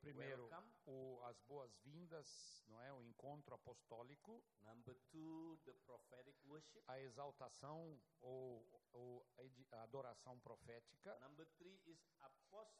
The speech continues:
Speaker 2: uh, uh, teaching and pastoral words.
Speaker 1: Três,
Speaker 2: Edification.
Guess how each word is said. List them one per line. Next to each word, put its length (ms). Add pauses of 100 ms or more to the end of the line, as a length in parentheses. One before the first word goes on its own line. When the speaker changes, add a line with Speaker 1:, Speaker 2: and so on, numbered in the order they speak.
Speaker 2:
uh, 280 (360)
uh, 300 (240)
teaching 760 (280)
and 100 (100)
pastoral 680 (140)
words. 280 (300)
Speaker 1:
Três, 300 (120)
Speaker 2:
Edification. 580